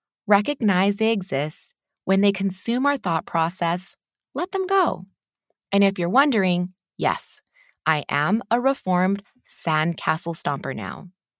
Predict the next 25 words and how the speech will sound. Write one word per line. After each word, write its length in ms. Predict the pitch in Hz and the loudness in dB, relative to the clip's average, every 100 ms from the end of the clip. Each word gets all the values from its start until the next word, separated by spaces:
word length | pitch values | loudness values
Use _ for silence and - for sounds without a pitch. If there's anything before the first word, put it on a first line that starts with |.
| _ | _
My 140 | 160 - | -4 -2
inner 240 | 156 175 | -2 -2
toddler 440 | 214 226 226 214 220 | -2 0 0 0 0
has 240 | 190 160 | 0 -2
calmed 280 | - 147 156 | -4 -4 0
down 240 | 175 214 | 0 2
since 380 | 214 190 190 190 - | 2 2 2 0 -4
I 120 | 147 | -8
let 180 | 147 - | -8 -6
go 160 | 160 | -2
of 80 | 147 | -2
how 280 | 147 127 160 | -2 -2 -2
things 340 | 185 175 170 - | -2 -2 -2 -4
are 280 | 147 143 143 - - _ | -8 -8 -10 -16 -20 _
supposed 640 | - - 285 247 156 - | -4 -2 0 0 0 -2
to 80 | - | -8
be. 320 | - - - _ _ _ _ _ | -12 -16 -18 _ _ _ _ _
Next, 560 | 233 254 208 - - - _ _ _ | 4 6 6 2 -4 -4 _ _ _
tip 300 | - 320 - | 2 2 4
number 280 | 220 214 214 | 2 2 2
three, 440 | 202 - - - _ _ _ _ _ | -2 -6 -12 -16 _ _ _ _ _
give 220 | - 277 302 | -2 0 4
yourself 440 | 339 - 214 214 | 4 4 4 2
some 200 | - 175 | 0 -2
grace, 580 | - 175 165 247 - | -2 -2 -2 -2 -2